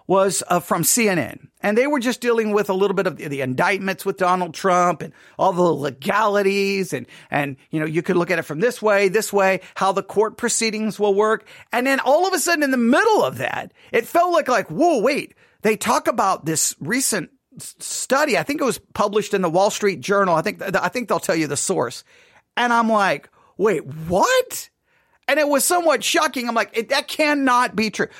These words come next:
I'm, I, you can interpret it for yourself. Here it is. This is gonna go by really, really fast. It's gonna be, like, there, and maybe not even a minute long. It's gonna be there and gone.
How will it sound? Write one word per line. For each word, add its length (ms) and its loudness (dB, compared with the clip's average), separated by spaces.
I'm, 260 -2
I, 140 -4
you 240 0
can 200 0
interpret 380 0
it 100 0
for 160 -4
yourself. 360 -4
Here 160 0
it 60 0
is. 120 -2
This 220 -6
is 140 -8
gonna 200 0
go 160 2
by 220 0
really, 640 2
really 240 2
fast. 580 0
It's 140 -8
gonna 180 0
be, 140 0
like, 300 -2
there, 260 2
and 120 -2
maybe 200 -2
not 220 0
even 160 -2
a 60 0
minute 360 -2
long. 520 2
It's 100 -6
gonna 220 -2
be 100 -2
there 180 2
and 200 -2
gone. 500 0